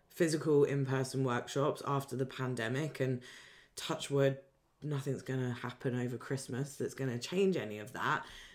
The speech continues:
But as someone that has run workshop, um, in-person workshops for quite a while, what, what can people expect that maybe haven't been to one before? Because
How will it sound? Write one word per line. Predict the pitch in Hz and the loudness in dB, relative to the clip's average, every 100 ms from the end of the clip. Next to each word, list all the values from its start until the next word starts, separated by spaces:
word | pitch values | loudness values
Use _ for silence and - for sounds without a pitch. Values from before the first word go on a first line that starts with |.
| _ | _
But | 170 175 - - - _ _ - | 2 2 2 -6 -20 _ _ -2
as | 202 233 | 2 2
someone | - 220 208 196 | 2 2 4 4
that | 185 | 2
has | 175 156 | 0 -2
run | 156 170 165 165 156 - _ _ | 2 2 2 -2 -6 -10 _ _
workshop, | 143 151 151 - - 139 - - - _ - | -6 0 0 -2 -2 -2 -2 -8 -20 _ -8
um, | 127 131 123 123 131 - _ _ _ | -2 -2 0 -2 -6 -12 _ _ _
in-person | 156 151 147 143 139 | -6 -2 -2 -2 0
workshops | 135 131 - 117 - | 0 -2 -4 -6 -6
for | - - 123 - - | -6 -2 -2 -4 -10
quite | - 131 | -6 -2
a | 120 | 0
while, | 127 123 73 90 147 147 - - - _ _ _ 135 | 2 0 -2 -2 -2 -2 -16 -20 -20 _ _ _ -6
what, | 139 214 - - | 8 8 8 -2
what | 208 254 | 0 0
can | 320 | 0
people | 269 269 240 | 0 2 4
expect | - - 196 135 | 2 4 2 2
that | 123 | 0
maybe | 143 139 | 0 0
haven't | 139 147 151 101 | 0 0 -2 -2
been | 135 147 | 0 0
to | 123 90 | -2 -4
one | 80 82 | -6 -8
before? | 107 - 95 | -8 -4 -2
Because | 135 185 175 | 2 2 2